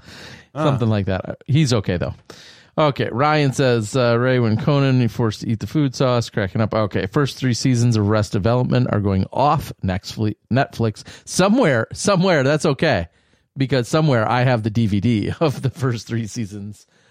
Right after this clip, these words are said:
Speaker 2: uh, first couple of seasons. So I'll just plug in, you know, those D V Ds.
Speaker 1: That's funny that it's,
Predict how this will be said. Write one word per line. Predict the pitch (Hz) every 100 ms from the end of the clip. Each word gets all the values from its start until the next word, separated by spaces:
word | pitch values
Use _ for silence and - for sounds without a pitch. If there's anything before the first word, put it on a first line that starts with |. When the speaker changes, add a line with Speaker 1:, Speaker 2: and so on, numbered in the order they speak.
| _
Speaker 2:
uh, | 123 107 98
first | 90 127 -
couple | 120 117
of | 101
seasons. | - 113 98 85
So | 120
I'll | 127
just | 120 -
plug | 139 117
in, | 117 104 101
you | 120
know, | 104
those | 95 107
D | 107 113
V | 107
Ds. | 104 113 98 90
Speaker 1:
That's | 95 190
funny | - 285
that | 208 143
it's, | 139 - - - -